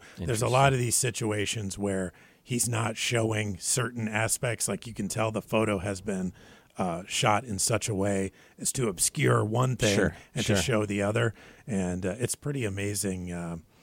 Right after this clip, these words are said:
Speaker 1: it's a pretty amazing thing. And I know it's very, very difficult for him to get his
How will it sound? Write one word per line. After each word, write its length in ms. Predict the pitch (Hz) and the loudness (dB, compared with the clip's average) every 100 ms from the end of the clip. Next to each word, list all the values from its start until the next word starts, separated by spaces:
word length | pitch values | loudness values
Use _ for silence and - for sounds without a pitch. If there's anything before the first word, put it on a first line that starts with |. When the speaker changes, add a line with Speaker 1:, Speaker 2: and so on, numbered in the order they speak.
| - - - - | -20 -20 -20 -18
Speaker 1:
it's 180 | - - | -10 -8
a 60 | |
pretty 260 | - 120 107 | -4 -2 -2
amazing 440 | 92 95 98 101 | -2 -2 -2 -4
thing. 260 | 92 104 90 | -4 -4 -2
And 80 | 90 | -2
I 60 | |
know 120 | 104 117 | -2 -2
it's 120 | 98 | -4
very, 400 | 95 135 139 117 | 0 2 4 2
very 480 | 104 120 151 123 101 | 2 2 2 2 -2
difficult 560 | 95 98 - 92 82 | -6 -6 -8 -8 -8
for 160 | - 87 | -6 -6
him 300 | 95 87 82 _ _ _ - | -4 -6 -10 _ _ _ -2
to 140 | 113 | -2
get 360 | 85 120 113 - | -2 -2 -2 -2
his 500 | 107 92 85 - | -4 -4 -4 -8